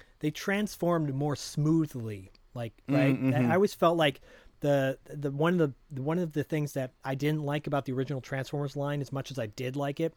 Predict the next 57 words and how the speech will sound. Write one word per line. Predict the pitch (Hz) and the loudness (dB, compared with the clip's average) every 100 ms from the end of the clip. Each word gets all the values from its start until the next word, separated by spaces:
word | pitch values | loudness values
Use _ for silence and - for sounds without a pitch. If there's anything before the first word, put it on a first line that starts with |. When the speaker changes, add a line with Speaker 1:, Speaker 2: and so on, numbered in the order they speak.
| - | -8
Speaker 1:
the | |
one | 123 135 143 | -4 -4 -4
thing | 135 | -4
I | 117 | -4
didn't | 107 123 151 | -4 -4 -4
like | 147 151 - - - | -4 -6 -8 -14 -8
was | 135 | -4
how | 156 143 | -2 0
long | 131 120 131 139 | 0 0 0 -2
it | 120 | -4
took | 139 - | -6 -2
you | 135 | -2
to | |
transform | 110 - 127 120 - 131 | -2 -6 -6 -6 -6 -4
a | 120 | -4
Transformer, | - 127 120 - 208 240 262 269 - - - 151 | -6 -6 -4 4 6 8 8 8 4 -16 -14 2
right? | 165 196 - | 4 4 0
Speaker 2:
Yeah. | 127 131 175 | 2 6 10
Speaker 1:
In | 175 | 10
battle. | 226 - 240 240 202 | 10 10 10 8 6
Speaker 2:
<laughs> | 220 151 208 - - - - | 4 2 2 2 2 0 -2
Speaker 1:
And | 135 - | -4 0
so | 185 | 2
I | |
was | 170 | 4
like, | 165 | 2
"This | 202 240 | 2 2
is | |
so | 311 294 | 12 12
unrealistic. | 285 285 277 269 285 - 240 | 12 8 4 4 4 0 -2
This | 247 269 | -2 -2
isn't | 262 277 | -2 0
happening." | 277 277 302 262 214 156 - _ | 2 2 4 2 2 -2 -6 _
But | 165 | 2
those | 170 139 | 4 2
Beast | 135 220 - | 4 4 6
Speaker 2:
Yeah. | |
Speaker 1:
Wars, | 165 147 | 4 6
I | 165 | 4
didn't | 185 | 4
have | 151 175 190 160 | 2 2 0 2
those, | 131 123 | 2 2
but | 131 | -2
I | |
remember | 123 131 165 131 | -2 -2 -2 -2
liking | 120 131 151 147 | 0 -2 -2 -4
that | 131 117 | -4 -4
cartoon | 131 123 127 | -6 -6 -6
a | 117 | -8
lot. | 113 120 123 113 - - - - _ - | -6 -2 -2 -4 -10 -20 -20 -20 _ -4
Speaker 2:
Mm-hmm. | 127 127 | 0 4
Speaker 1:
Great | 151 185 | 4 2
storyline | - - - 151 180 131 113 110 110 131 151 | -4 -10 0 4 4 2 -2 -6 -6 -8 -8
through | - 123 | -6 -4
the | 113 | -2
whole | 120 | -2
Speaker 2:
Oh, | 113 | -2